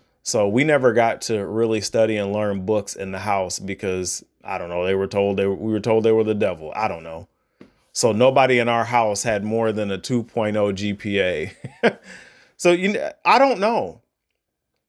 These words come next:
But take the necessary time to isolate and recycle all of the good things, you know,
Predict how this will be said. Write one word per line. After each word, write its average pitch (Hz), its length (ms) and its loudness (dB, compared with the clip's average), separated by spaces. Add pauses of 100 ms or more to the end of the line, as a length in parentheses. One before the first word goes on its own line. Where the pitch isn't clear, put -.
(280)
But 147 220 4
take 240 240 0
the 240 80 2
necessary 175 580 2
time 131 480 -2
to - 240 -6
isolate 165 720 2 (340)
and 127 320 0
recycle 123 920 2 (380)
all 170 260 6
of 151 120 -2
the 113 100 -2
good 123 420 -2
things, 60 540 -10 (480)
you 123 120 0
know, 113 380 0